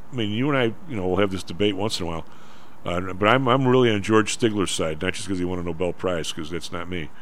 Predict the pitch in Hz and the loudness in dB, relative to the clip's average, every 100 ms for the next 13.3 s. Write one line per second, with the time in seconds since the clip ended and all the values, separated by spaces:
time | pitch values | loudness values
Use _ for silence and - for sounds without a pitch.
0 | - - - - - 90 87 98 - - | -10 -10 -10 -6 -2 2 2 0 -6 -10
1 | - - - - - - 135 196 131 107 | -10 -10 -10 -10 -10 -4 -4 -2 -2 -2
2 | 104 139 113 98 117 160 - - - - | -2 -2 -2 2 6 6 4 -10 -10 -10
3 | - - 131 165 - 117 101 95 92 95 | -8 0 6 6 6 2 4 4 2 0
4 | - - 107 98 117 120 117 95 110 101 | -8 -6 -4 2 4 4 -2 2 2 4
5 | 90 85 - - - - - - - 90 | 0 -2 -4 -8 -8 -10 -10 -10 -4 -4
6 | - 101 92 85 92 71 - - - - | 0 -2 0 -2 -2 -2 -6 -10 -10 -10
7 | - - - - - - 95 92 104 - | -10 -10 -10 -10 -8 -4 -2 -2 -4 -8
8 | - 113 104 113 139 151 143 170 - 143 | -4 2 6 6 6 6 6 0 6 4
9 | 135 117 101 95 - 82 - 98 - - | 6 0 -2 -2 -2 -4 -2 -4 -4 -4
10 | 107 90 95 113 104 127 - - 95 90 | -2 0 0 2 2 2 0 0 0 2
11 | 120 - - - - - - - - - | 0 -4 -6 -10 -10 -10 -10 -10 -10 -10
12 | - - 113 120 - 107 110 107 104 110 | -6 2 4 4 2 0 2 2 2 0
13 | - 104 104 | 0 0 0